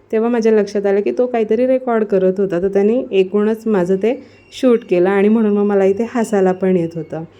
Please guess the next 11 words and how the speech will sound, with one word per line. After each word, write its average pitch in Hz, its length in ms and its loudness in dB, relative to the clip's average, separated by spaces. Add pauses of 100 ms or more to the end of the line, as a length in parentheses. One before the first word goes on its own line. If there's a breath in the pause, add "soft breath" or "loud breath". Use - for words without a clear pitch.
(340 loud breath)
आणि 170 680 -4
येस, 247 240 0
that's 208 500 -2
it. 247 100 -4
आता 185 180 -2
पुढे 196 260 0
बघूयात 196 320 0 (100)
काय 165 140 -4
काय 180 200 -4
होतंय. 196 340 -6 (3500)
हाय, 320 560 -10